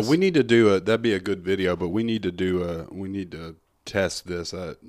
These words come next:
I don't know how old this Acer is. It's, I've got an old Acer laptop that's in here.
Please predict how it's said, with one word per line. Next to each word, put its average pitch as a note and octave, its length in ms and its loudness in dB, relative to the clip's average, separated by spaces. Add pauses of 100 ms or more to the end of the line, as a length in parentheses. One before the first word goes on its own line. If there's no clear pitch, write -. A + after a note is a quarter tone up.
(420)
I - 120 -6
don't - 160 -4
know F#2 100 -2
how F2 200 -2
old F2+ 240 0
this E2 180 -8
Acer E2 420 -10
is. E2+ 220 -10
It's, D#2+ 140 -12
I've G2+ 160 -6
got G2 160 2
an E2+ 120 -10
old F#2+ 440 0
Acer F2 340 -4
laptop E2+ 500 -6
that's E2+ 180 -10
in F#2+ 60 -4
here. F2 140 -4